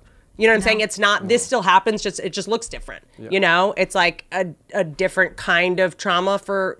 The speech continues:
Speaker 1: people currently in high school. Like, so, yeah, I think it's just important to, like, talk about these, like,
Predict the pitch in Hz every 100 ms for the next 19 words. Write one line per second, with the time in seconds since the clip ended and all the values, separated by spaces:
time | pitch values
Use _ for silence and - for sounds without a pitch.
0 | - 190 185 - 180 190 233 226 233 -
1 | - _ _ 208 214 220 220 - 247 240
2 | 240 - 190 185 170 _ _ _ _ _
3 | _ - - 220 190 180 180 - 196 175
4 | 156 180 185 190 185 165 170 175 156 160
5 | 156 147 165 147 147 135 160 143 143 -